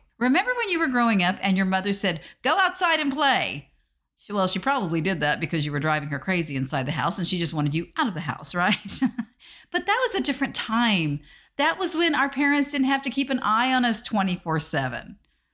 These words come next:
And half the time, I am exceptionally confident that my parents didn't even know where my brother and I were until we came barreling through the door when the street light came on. That was our sign. "The street lights have come on. It is time for you to go home now." But we were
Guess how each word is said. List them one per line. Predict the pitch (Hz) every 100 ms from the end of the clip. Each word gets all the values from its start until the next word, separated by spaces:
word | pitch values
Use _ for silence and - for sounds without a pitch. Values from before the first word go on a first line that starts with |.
| _ 208
And | 226
half | 247 370 453
the | 480
time, | 330 254 220
I | 208 466 381
am |
exceptionally | 202 - 311 453 - 226 202
confident | 240 269 226 151 156 190
that | 190 180
my | 202 339
parents | 508 440 415 -
didn't | 277 277
even | 220
know | 233 269
where | 220 202
my | 180
brother | 202 311 269
and | 180
I | 160 156
were | 151 175 269
until | 214 196 208
we | 202
came | 208 170 156
barreling | 135 170 285 392 403 415
through | 370 359 349
the | 349
door | 302 233 233
when | 226
the | 214
street | - 254 190
light | 165
came | - 147 127
on. | 67 151 - _ _
That | 185 208
was | 247
our | 262 254
sign. | 302 262 151 147 - - _
"The | 156
street | - 214 262
lights | 285 285
have | 311 320
come | 320
on. | 294 277 277 277 269 - -
It | 175
is | 160 -
time | 170 170 180
for | 190
you | 170 156
to | 175
go | 160 156
home | 165 214 214 165
now." | 110 143
But | 175
we | 202
were | 381